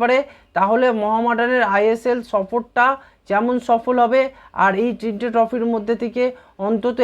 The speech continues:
একটা বা দুটো ট্রফি যদি ঘরে আনতে পারে তাহলে কিন্তু মোহামেডানের কাছে এই পরের বছরটা অত্যন্ত ভালো বছর হিসেবে চিহ্নিত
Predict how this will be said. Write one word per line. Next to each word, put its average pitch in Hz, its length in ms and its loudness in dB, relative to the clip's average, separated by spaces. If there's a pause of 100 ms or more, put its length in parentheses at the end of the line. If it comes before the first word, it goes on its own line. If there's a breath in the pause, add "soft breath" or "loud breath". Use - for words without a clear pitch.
(120)
একটা 220 280 -4
বা 233 80 4 (100)
দুটো 226 280 -4
ট্রফি 233 240 -4 (100)
যদি 220 140 -4 (100)
ঘরে 202 240 0
আনতে 208 280 -2
পারে 233 160 2 (340 loud breath)
তাহলে 196 220 2 (100)
কিন্তু 226 200 -4 (180)
মোহামেডানের 220 680 -2 (100)
কাছে 202 240 2 (640 soft breath)
এই 247 140 2 (760 soft breath)
পরের 233 400 4
বছরটা 240 480 0 (520 soft breath)
অত্যন্ত 240 420 -6 (220)
ভালো 202 180 4 (120)
বছর 220 300 -2
হিসেবে 220 240 -2 (100)
চিহ্নিত 208 340 -4